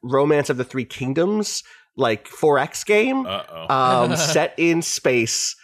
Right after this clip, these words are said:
Speaker 1: set in, uh, made by, you know, a, a, a small, small development team on the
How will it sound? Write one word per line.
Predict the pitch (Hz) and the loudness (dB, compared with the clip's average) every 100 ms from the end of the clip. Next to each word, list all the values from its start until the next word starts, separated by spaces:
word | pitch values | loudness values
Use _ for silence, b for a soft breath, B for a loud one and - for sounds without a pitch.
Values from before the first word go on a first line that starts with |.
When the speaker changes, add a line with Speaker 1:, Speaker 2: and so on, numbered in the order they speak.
| b b | b b
Speaker 1:
set | - - 165 - | -4 0 0 0
in, | 160 160 151 - - 135 | 0 2 0 -4 -4 -2
uh, | 127 | 0
made | 147 151 180 151 | 2 2 2 2
by, | 151 143 143 | 2 2 2
you | 135 143 | 2 2
know, | 127 107 95 | 4 4 2
a, | 117 - | 2 0
a, | 120 117 107 80 | 0 2 2 0
a | 110 | 0
small, | - 143 127 135 143 | -2 0 4 4 4
small | 143 - 139 131 | 2 0 2 2
development | 127 123 123 123 131 | 0 0 0 0 -2
team | - 131 127 127 127 B B _ | 0 2 2 0 -4 B B _
on | 127 | 0
the | 117 | 0